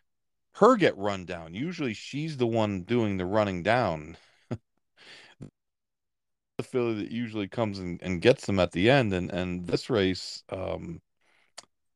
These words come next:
was a little bit different because she actually had the lead late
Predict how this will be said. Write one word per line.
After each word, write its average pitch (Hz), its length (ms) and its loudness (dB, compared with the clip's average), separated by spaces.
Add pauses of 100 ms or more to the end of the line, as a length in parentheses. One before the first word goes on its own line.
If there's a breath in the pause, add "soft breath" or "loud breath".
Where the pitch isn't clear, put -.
(800)
was 95 340 6
a 101 40 4
little 143 300 8
bit 95 240 4 (100)
different 104 420 -4
because 95 680 0
she 151 300 4
actually 110 400 4
had 196 340 4
the 117 80 0
lead 82 480 -4 (760)
late 101 280 4